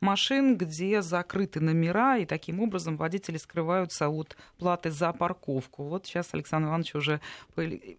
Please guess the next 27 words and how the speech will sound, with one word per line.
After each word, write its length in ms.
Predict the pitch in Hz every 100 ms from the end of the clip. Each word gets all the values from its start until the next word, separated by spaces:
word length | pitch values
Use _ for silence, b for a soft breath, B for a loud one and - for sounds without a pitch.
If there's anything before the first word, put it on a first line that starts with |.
| -
электронным 600 | 233 254 - 247 180 175
способом 540 | - 247 247 185 170
говорит, 340 | 160 170 185 190
что 320 | - 165 151 - -
все, 260 | - 185
отработан 560 | 143 170 175 180 151 165
адрес, 360 | 208 185 147 -
обнаружен 520 | - 160 156 156 156
один 260 | 165 156 139
такой 280 | 139 - 135
автомобиль, 580 | - 151 151 165 208 - B B B
ну 140 | 180 233
и 40 |
будет 340 | 170 185 185
он 120 | 160 160
оштрафован. 720 | - 147 147 - 131 127 131 190
Быстро, 400 | 262 - 220 214 _
быстро. 460 | 190 185 196 - 156 B B B
Ну 160 | 254 349
и 100 | 320
так, 320 | - 143 -
Александр 360 | 180 - 277 247
Иванович, 340 | 180 143 -
по 100 | 175
поводу 400 | 185 294 262 208
водителей 460 | 175 170 196 208 190
такси. 500 | 180 - - 104